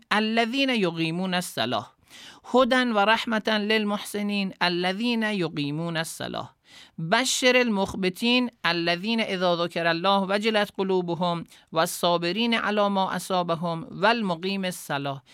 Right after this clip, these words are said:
عجیبه، خدا هر کیو می‌خواد معرفی کنه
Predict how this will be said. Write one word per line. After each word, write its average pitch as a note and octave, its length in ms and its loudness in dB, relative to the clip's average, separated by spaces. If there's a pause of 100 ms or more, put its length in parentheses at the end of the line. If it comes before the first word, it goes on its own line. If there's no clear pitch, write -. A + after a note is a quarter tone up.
(200)
عجیبه، A3 560 -2
خدا F#3+ 320 -6
هر A#3+ 420 -4
کیو A3 360 -4
می‌خواد G#3 540 -2
معرفی E3+ 680 -4
کنه F#3 420 -6